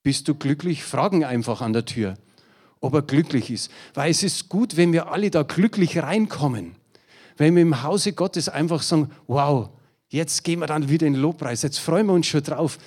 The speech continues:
dass wir Gott wieder anbeten dürfen.“ Wo kann ich Gott aufsuchen? Genau, immer und überall. Da, da,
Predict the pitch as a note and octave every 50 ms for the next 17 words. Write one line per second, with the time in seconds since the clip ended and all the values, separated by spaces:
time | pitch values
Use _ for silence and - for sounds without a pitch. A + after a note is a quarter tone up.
0 | - - - - D3+ C#3+ - D#3+ D#3 - D#3+ D#3+ D#3 D3 D3 C#3 C#3 - - C3
1 | B2+ - C3+ B2+ C3+ - C#3+ A2 F#2+ A2+ A2 G2+ - - A2 G2 F#2+ _ _ _
2 | _ _ _ _ _ _ _ _ _ _ _ _ _ _ _ _ - - - _
3 | - _ _ _ _ _ _ _ _ _ _ _ _ _ _ C3+ E3+ A3 - -
4 | D3+ F#3 G3 F#3 E3 - - - F3+ F3+ F3 - - D3 F3 D#3+ - - - -
5 | B2+ G#2+ F#2 - G2+ D#2+ E2+ _ _ _ _ _ _ _ _ _ _ _ _ _
6 | _ _ _ _ _ _ _ _ _ _ _ _ _ _ _ _ _ _ _ _
7 | _ _ _ _ _ _ _ _ _ _ _ _ _ _ _ _ _ _ _ -
8 | C3 C3 C3+ D3+ F3 F#3 D#3+ C3+ - - _ _ _ G3 F#3 A#3 B3 A#3+ A#3 A3+
9 | A3 G3+ - E3+ E3 D#3+ - - A3 E3 G#3 G3+ G#3 D3+ C3 C3 C3 B2 C#3+ C3+
10 | C#3+ C#3+ - _ - - - - D3 - -